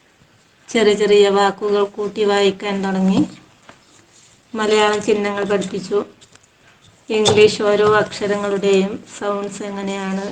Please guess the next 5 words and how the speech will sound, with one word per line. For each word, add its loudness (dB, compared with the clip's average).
വായിക്കേണ്ടത് 0
എന്ന് -4
പഠിപ്പിച്ചു. -2
കണക്ക് 0
കൂട്ടാനും -2